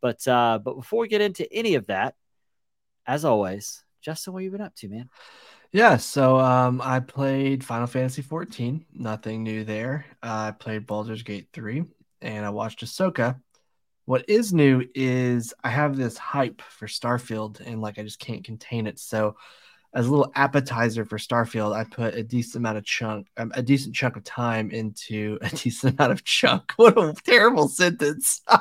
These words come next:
Speaker 1: Yeah, I was gonna let that go,
Speaker 2: A
Speaker 1: but, uh,
Speaker 2: decent
Speaker 1: yeah.
Speaker 2: amount of chunk. No, I call you out whenever you say stuff. You gotta call me out whenever I say it. Um,
Speaker 1: Yeah.
Speaker 2: I put a decent amount of chunk, apparently, into, uh, No Man's Sky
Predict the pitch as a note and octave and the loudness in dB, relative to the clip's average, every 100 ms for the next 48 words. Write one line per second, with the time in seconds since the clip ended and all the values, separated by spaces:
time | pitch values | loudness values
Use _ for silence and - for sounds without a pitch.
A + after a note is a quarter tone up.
0 | - C3 B2 A#2+ A#2 A2+ - A#2+ D3 C#3+ | 6 4 6 4 4 0 -4 2 2 4
1 | C#3 C3+ C3 C3+ A#2+ B2+ C3 B2 A2+ F3+ | 2 4 2 2 0 4 4 4 4 4
2 | D#3 E3 F3 F3 G3+ E3+ D#3+ D#3+ D3 C3+ | 4 4 4 6 6 6 8 8 6 2
3 | - D3+ B2+ A#2+ D#3 D#3+ F3 - A3+ A3 | 2 6 6 6 6 8 8 6 4 4
4 | G3+ F3+ F3 E3 D3 C#3 C#3+ C#3 B2+ A2+ | 6 6 8 6 2 0 -2 -2 -2 -2
5 | - A#2+ A#2 C3+ D3 C#3 B2+ B2+ B2+ B2+ | 0 0 0 -4 0 2 2 2 2 2
6 | B2+ A#2+ C3 B2+ B2 B2 - B2 B2 - | -2 -2 -4 -4 -4 -6 -6 -6 -4 -8
7 | - C3 B2 A#2 A2+ A2 A2 A2+ - _ | -2 2 4 2 0 0 -2 -8 -18 _
8 | B2+ - G3+ D#3+ C#3+ D3+ D#3+ D3+ B2 - | -12 -10 -8 -4 -2 -2 -2 -2 -2 -4
9 | D#3+ D3+ C3+ B2+ A#2 A2+ B2 A#2+ A#2+ A#2 | -8 -8 -10 -8 -6 -6 -6 -10 -8 -8
10 | A2+ - A#2 A#2 A2 A2 G#2+ A#2+ E3+ C#3+ | -8 -8 -8 -4 -4 -4 -4 -2 0 -2
11 | - - - - | -4 -10 -10 -10